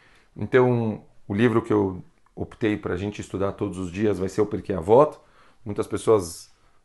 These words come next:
querem saber o porquê do nome, né? O Pirkei Avot.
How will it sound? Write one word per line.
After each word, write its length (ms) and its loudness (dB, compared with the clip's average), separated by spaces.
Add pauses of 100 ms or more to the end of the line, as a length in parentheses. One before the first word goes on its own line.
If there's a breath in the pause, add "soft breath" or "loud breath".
(260)
querem 240 2
saber 200 0
o 60 4
porquê 300 -4
do 100 -2
nome, 400 2
né? 140 -2
O 80 0
Pirkei 320 -6
Avot. 420 0